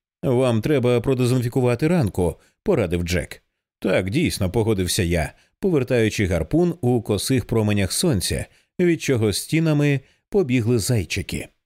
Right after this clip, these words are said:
Коротка стріла була по-своєму жорстоко красивою. Цей парадокс підтверджується деякими видами бойової зброї. «У воді ця річ не могла далеко дістати», — сказав я. «Занадто вона важка». «Вас це може здивувати», —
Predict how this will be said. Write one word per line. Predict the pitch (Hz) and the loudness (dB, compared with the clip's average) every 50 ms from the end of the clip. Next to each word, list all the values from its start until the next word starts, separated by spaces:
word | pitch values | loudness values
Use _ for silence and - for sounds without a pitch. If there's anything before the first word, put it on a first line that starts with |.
| _ _ _ | _ _ _
Коротка | - 190 180 175 170 - - 135 113 | -2 0 2 2 2 2 0 -2 -2
стріла | - - 107 101 101 107 131 131 | 0 0 -2 0 2 2 0 0
була | 117 107 101 107 110 113 | 0 0 0 2 0 0
по-своєму | - 117 107 - - 120 117 117 113 117 117 107 | 0 -2 -4 -2 0 0 2 2 2 2 0 0
жорстоко | 117 113 104 - - - 175 156 - - 151 143 | 0 0 0 -2 -4 -2 -2 -2 0 0 -2 -2
красивою. | - 160 156 147 - - - 202 143 92 73 55 58 62 - - _ _ - - - - _ | 0 0 -2 -2 -2 -2 -2 0 0 0 -2 -4 -6 -10 -12 -14 _ _ -20 -20 -20 -20 _
Цей | - - 107 104 | -2 0 0 0
парадокс | 98 - 90 82 76 73 104 139 151 - - | 0 0 -2 -2 -2 0 0 0 0 -2 -4
підтверджується | - - 110 - - 101 131 143 131 113 131 143 139 123 113 - 127 | -4 -4 -4 -4 -2 -2 0 0 0 0 0 2 2 0 0 -2 -2
деякими | 98 101 113 123 120 110 - 117 110 101 | 0 0 0 0 0 0 0 0 0 2
видами | 92 123 127 120 117 120 113 | 2 2 2 2 2 2 2
бойової | 101 104 107 110 107 107 113 113 117 | 2 2 2 2 2 2 2 2 2
зброї. | 120 113 135 165 170 143 95 76 65 60 - - _ _ _ _ _ _ _ _ _ _ - - | 0 0 0 0 0 0 0 -2 -4 -10 -12 -16 _ _ _ _ _ _ _ _ _ _ -6 -2
«У | 165 | 0
воді | 165 160 147 123 110 117 113 98 95 117 139 135 113 98 85 | 2 2 2 2 4 2 2 2 2 2 2 4 2 2 0
ця | - - 120 110 101 92 | 0 0 0 0 2 2
річ | 107 135 135 - - - | 2 0 0 0 0 0
не | 110 101 95 | 0 0 2
могла | 92 95 95 90 - 98 107 120 135 131 | 0 0 0 0 0 0 0 0 0 0
далеко | 101 92 104 95 92 92 90 - - 95 | 0 0 0 2 2 0 0 0 -2 -2
дістати», — | 90 110 104 - - 127 101 87 - 85 78 | -2 0 -2 -2 -2 -2 -2 -2 -2 -4 -6
сказав | - - 98 80 73 82 71 67 | -4 -4 -4 -2 -2 -2 -2 -2
я. | 69 76 71 - - - _ _ _ _ _ - | -2 -2 -2 -4 -4 -10 _ _ _ _ _ -4
«Занадто | 208 185 202 202 165 135 110 - - 120 | 0 0 0 2 2 0 0 0 0 0
вона | 113 110 104 95 | 0 2 0 0
важка». | 90 95 95 - - - - 80 69 71 - _ _ _ _ _ _ _ _ _ - | 0 0 0 -2 -4 -4 -4 -4 -4 -4 -10 _ _ _ _ _ _ _ _ _ -2
«Вас | 156 147 147 143 135 113 - | 0 2 2 2 2 0 0
це | - 143 131 | 0 0 2
може | 127 131 127 110 127 | 2 2 2 2 2
здивувати», — | 120 101 131 143 147 165 190 202 156 104 - 92 78 69 - | 0 0 0 2 2 2 2 2 0 0 -2 -4 -6 -6 -8